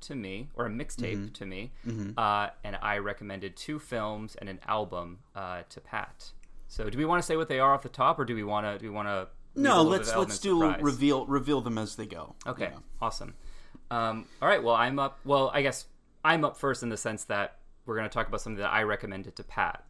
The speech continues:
Speaker 2: Yeah.
Speaker 1: So
Speaker 2: Yeah, so, so listeners will know
Speaker 1: <laughs>
Speaker 2: that, uh,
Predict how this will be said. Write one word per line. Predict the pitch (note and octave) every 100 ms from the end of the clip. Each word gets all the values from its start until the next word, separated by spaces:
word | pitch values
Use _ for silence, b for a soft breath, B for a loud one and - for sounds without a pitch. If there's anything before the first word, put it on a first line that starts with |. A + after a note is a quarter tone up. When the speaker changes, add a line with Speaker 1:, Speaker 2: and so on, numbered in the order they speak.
| -
Speaker 2:
Yeah. | C#3+ B2
Speaker 1:
So | F#2+ F2+ F#2 b b
Speaker 2:
Yeah, | C#3+ C#3+ -
so, | - - C#3 B2+ -
so | - D#3 C#3 C3
listeners | B2 D3 - F#3 F#3 F#3
will | G3+
know | D3+ A2+
Speaker 1:
<laughs> | A2+ A#2+ - - -
Speaker 2:
that, | A2+ - - - - - -
uh, | A#2 A2